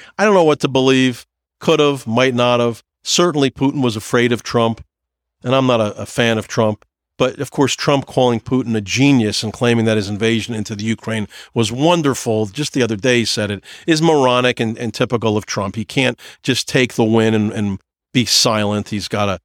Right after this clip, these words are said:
open up his idiotic mouth. Again, our country is no longer one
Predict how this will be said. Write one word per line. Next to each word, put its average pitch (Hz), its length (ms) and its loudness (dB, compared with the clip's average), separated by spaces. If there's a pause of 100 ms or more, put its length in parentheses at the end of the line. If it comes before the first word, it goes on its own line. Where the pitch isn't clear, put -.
(220)
open 110 280 -2
up 107 140 -2
his 98 180 -6
idiotic 101 480 -4
mouth. 95 360 -8 (880)
Again, 139 380 0
our 131 140 0
country 147 440 -2
is 107 140 0
no 120 180 2
longer 123 400 2
one 104 380 -2